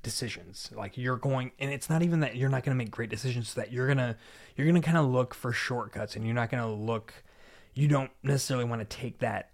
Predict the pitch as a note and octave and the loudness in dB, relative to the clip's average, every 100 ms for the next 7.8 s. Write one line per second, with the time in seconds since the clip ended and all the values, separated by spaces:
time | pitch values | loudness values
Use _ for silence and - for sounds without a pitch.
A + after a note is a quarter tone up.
0 | - A#2+ - B2 A2+ - - A2 - - | -6 -4 -4 -4 -4 -4 -2 -2 -4 -14
1 | _ _ A#2 A2 G2+ F2+ E2 - - _ | _ _ -6 -4 -6 -8 -12 -16 -20 _
2 | _ _ _ _ C3+ C3 A2 C#3+ C3+ C3 | _ _ _ _ -2 0 2 4 4 2
3 | C3 B2 B2 B2 A2+ - - _ _ _ | 2 0 0 0 0 -4 -18 _ _ _
4 | - C#3+ C3+ C3 B2+ B2 B2 A2 G#2 G2 | -2 2 2 2 2 0 0 -2 -4 -2
5 | G#2 G2 - E2 F2 G2+ A2+ C3 B2+ B2 | -2 -2 -6 -12 -10 -10 -4 0 2 2
6 | A#2+ A2+ B2 A2+ A2 G#2+ D3+ C#3 C3 A#2+ | 0 -4 -4 -4 -10 -2 2 2 0 -6
7 | A2 - B2 A2 F#2+ F2 F2 | -6 -6 -6 -6 -8 -10 -12